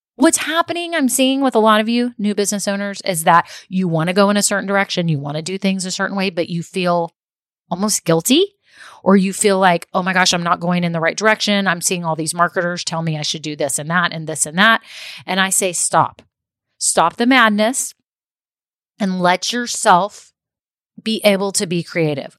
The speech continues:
Let yourself go in the direction that you wanna go." Okay, so there's three ways your <laughs> business gets to be different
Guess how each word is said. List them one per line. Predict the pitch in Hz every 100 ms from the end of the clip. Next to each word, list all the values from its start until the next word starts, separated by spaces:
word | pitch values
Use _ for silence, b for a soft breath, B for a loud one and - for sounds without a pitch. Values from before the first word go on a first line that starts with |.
| _
Let | 175 185 196 214 -
yourself | 226 - 196 175
go | 175 175
in | 180
the | 185
direction | 165 165 156 170 160
that | 151
you | 175 147
wanna | 147 143
go." | 139 143 _
Okay, | 226 220 -
so | - 208
there's | 202 190 -
three | 240 320
ways | 269 180 175 262 - _ _ _
your | 220 214 262 285
<laughs> | 262
business | - 220 190 185 - B B B 202
gets | 269 311 -
to | 330
be | 254 240
different | 190 240 269 185 160 208 -